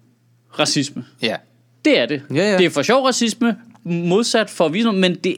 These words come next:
Speaker 1: er
Speaker 2: Det er for,
Speaker 1: raci-,
Speaker 2: det er et opslag for at vise, at racisme er forkert.
Speaker 1: Ja, men det er stadigvæk racisme mod
Speaker 2: Mm.
Speaker 1: white people,
Speaker 2: Ja.
Speaker 1: øh, at skrive det. Og på den måde, så bryder han jo faktisk reglerne. Og her, det, det, jeg kunne bare ikke lade være med at tænke på, er problemstillingen ikke, at alle os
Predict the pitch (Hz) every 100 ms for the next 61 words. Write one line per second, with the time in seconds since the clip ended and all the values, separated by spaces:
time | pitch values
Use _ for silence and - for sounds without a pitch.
0 | - 165 185 135 131 165 165 160 143 139
1 | 151 139 160 139 131 131 135 139 110 107
2 | 123 110 117 104 107 - 160 117 - 151
3 | - _ _ 160 165 170 175 165 - 165
4 | 175 185 202 165 160 - 185 190 175 160
5 | 160 131 120 117 151 147 170 160 127 127
6 | 120 120 - - - 160 143 135 - 151
7 | - 147 143 120 - _ _ _ - 143
8 | 190 185 170 - 160 170 185 165 143 120
9 | 170 170 - 156 143 143 131 123 - -
10 | 139 226 233 240 247 - _ 202 196 226
11 | 208 202 214 214 202 196 196 202 190 185
12 | - 165 165 156 180 240 139 156 151 185
13 | - 147 160 - 175 190 202 185